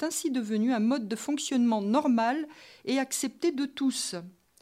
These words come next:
Pour aborder ce quatrième épisode de la série, j'ai le plaisir d'accueillir Pauline Poincet,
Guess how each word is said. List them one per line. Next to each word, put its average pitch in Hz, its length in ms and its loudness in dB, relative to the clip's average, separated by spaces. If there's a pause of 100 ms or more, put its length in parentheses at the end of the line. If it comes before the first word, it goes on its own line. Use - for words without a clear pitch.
(800)
Pour 262 140 0
aborder 302 400 4
ce 285 140 -4
quatrième 254 520 0
épisode 220 840 -2
de 196 120 0
la 330 200 2
série, 220 480 -2
j'ai 277 140 -2
le 240 80 0
plaisir 262 480 0
d'accueillir 233 720 0
Pauline 359 380 0
Poincet, 233 560 -2